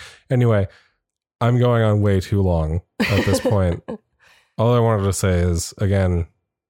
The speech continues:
Speaker 1: thank you. Your support means the world to us, and we hope that this can help something.
Speaker 2: At least feel less alone. Yeah.
Speaker 1: Even if it's just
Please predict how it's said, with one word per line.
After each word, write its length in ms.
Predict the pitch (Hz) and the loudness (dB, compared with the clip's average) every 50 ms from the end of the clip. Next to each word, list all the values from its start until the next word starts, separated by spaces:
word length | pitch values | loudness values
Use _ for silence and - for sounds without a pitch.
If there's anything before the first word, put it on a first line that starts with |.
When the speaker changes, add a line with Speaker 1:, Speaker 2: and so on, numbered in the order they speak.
| _ _ _ _ _ _ _ - | _ _ _ _ _ _ _ -2
Speaker 1:
thank 280 | 101 101 101 95 - - | 0 0 0 0 -2 -2
you. 360 | 90 87 85 85 87 87 87 - _ _ _ _ _ _ _ - | 0 0 0 0 0 -2 -4 -8 _ _ _ _ _ _ _ -6
Your 160 | 104 98 95 | -4 -2 -2
support 320 | 90 95 85 - 95 87 90 | -2 -2 -2 -2 -2 -2 0
means 340 | 90 90 90 87 - - - _ | 0 0 0 -2 -4 -8 -12 _
the 300 | - - 90 87 85 82 | -8 -4 -2 -2 0 -2
world 800 | 87 - 101 95 95 95 101 98 98 98 95 87 85 85 85 90 - _ _ _ _ _ _ _ | -2 -4 -4 -4 -2 0 0 0 0 0 0 0 0 -2 -4 -6 -8 _ _ _ _ _ _ _
to 260 | - - 104 92 85 85 | -10 -4 -4 -2 0 0
us, 360 | 85 85 82 - - - - _ - | 0 0 -2 -4 -6 -10 -14 _ -8
and 360 | 95 90 87 85 85 82 - - - 165 151 - | -6 -4 -4 -2 -4 -6 -8 -12 -20 _ -16 -12
we 300 | 101 95 92 98 92 87 | -10 -6 -4 -2 -2 -2
hope 360 | 85 92 95 90 87 87 - - - _ _ _ _ _ _ _ _ _ _ _ _ _ _ _ _ | 0 0 -2 -2 -2 -4 -8 -18 -20 _ _ _ _ _ _ _ _ _ _ _ _ _ _ _ _
that 180 | - 95 90 - | -4 -4 -2 0
this 440 | 208 196 92 - - - - - - _ _ _ _ _ _ _ _ _ _ _ _ _ _ _ _ _ _ _ - | 0 0 0 -2 -4 -8 -10 -12 -16 _ _ _ _ _ _ _ _ _ _ _ _ _ _ _ _ _ _ _ -4
can 160 | 110 95 90 | -2 0 -2
help 440 | 78 - - 92 87 87 85 - - - _ _ _ _ _ _ _ _ _ _ _ _ _ _ _ _ _ _ _ _ _ _ | -2 -4 -4 -2 -2 -2 -4 -6 -14 -20 _ _ _ _ _ _ _ _ _ _ _ _ _ _ _ _ _ _ _ _ _ _
something. 640 | - - - - 110 98 87 - - 85 78 87 - _ _ _ - - | -8 -6 -2 -2 -2 -2 -2 -6 -8 -10 -10 -10 -14 _ _ _ -10 -8
Speaker 2:
At 120 | 240 247 247 | -8 -6 -4
least 340 | 277 311 320 - - - _ _ - | -6 -6 -8 -10 -14 -20 _ _ -10
feel 160 | 240 220 208 | -10 -8 -8
less 240 | 196 180 185 - - | -6 -8 -10 -10 -12
alone. 440 | 220 208 208 196 160 156 151 165 180 _ _ _ _ | -16 -14 -14 -14 -14 -14 -16 -20 -20 _ _ _ _
Yeah. 200 | - 160 - - _ _ _ _ - | -18 -18 -18 -18 _ _ _ _ -2
Speaker 1:
Even 280 | 117 113 104 117 117 | -2 0 0 2 0
if 140 | 117 110 101 | 0 0 0
it's 260 | 113 104 - - - | -2 -2 -4 -4 -4
just 440 | - 101 98 90 - - - - - | -2 -2 -2 -2 -4 -6 -10 -14 -16